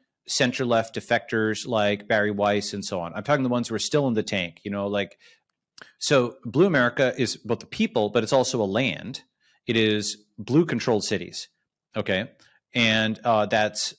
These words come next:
um, you know, that, that's, like, large swaths of, of, uh,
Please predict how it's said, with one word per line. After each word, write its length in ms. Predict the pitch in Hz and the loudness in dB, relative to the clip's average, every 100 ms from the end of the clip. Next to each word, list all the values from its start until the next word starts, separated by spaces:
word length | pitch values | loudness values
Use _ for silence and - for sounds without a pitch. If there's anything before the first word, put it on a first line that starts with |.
| _ | _
um, 480 | 117 104 95 98 - _ | -2 -2 -2 -6 -10 _
you 100 | 120 | -4
know, 240 | 95 87 - | -4 -6 -8
that, 180 | 113 - _ | -10 -10 _
that's, 180 | 117 - | -10 -4
like, 180 | 113 - | -6 -2
large 280 | 113 113 - | 2 2 2
swaths 420 | 113 101 98 - | 0 0 0 -2
of, 260 | 95 82 - | -2 -4 -8
of, 380 | 107 92 82 | -6 -6 -6
uh, 300 | 95 92 92 | -4 -2 -4